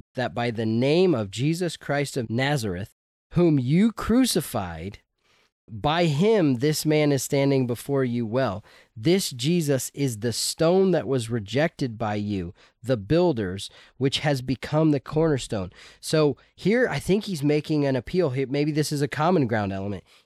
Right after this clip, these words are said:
He's referring to Old Testament prophecy that there is this one who is going to be the cornerstone, but that he would be a stumbling block. And Jesus talked about this, how there was gonna be a stumbling block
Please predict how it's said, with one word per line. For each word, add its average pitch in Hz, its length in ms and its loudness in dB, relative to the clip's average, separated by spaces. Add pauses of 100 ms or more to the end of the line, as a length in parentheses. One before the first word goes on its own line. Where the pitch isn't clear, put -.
(220)
He's - 240 -8
referring 170 580 -2
to 135 260 2
Old 143 240 -2
Testament 170 400 0
prophecy 151 540 0
that 120 200 -2
there 123 160 -2
is 175 220 0
this 156 200 0
one 123 360 -2 (320)
who 143 180 2
is 120 160 2
going 147 380 2
to 135 180 -2
be 120 380 -2 (600)
the 120 120 -4
cornerstone, 139 580 0
but 120 120 0
that 127 180 -2
he 135 140 0
would 131 200 -4
be 147 140 0
a 151 40 0
stumbling 143 600 -2
block. 76 300 -14 (420)
And 117 320 0
Jesus 135 420 -2
talked 165 340 -2
about 107 280 -2
this, 92 220 -10 (540)
how 120 320 -2
there 123 180 -2
was 120 180 -4
gonna 123 200 -2
be 120 140 -4
a 117 60 -2
stumbling 139 600 0
block 107 420 -8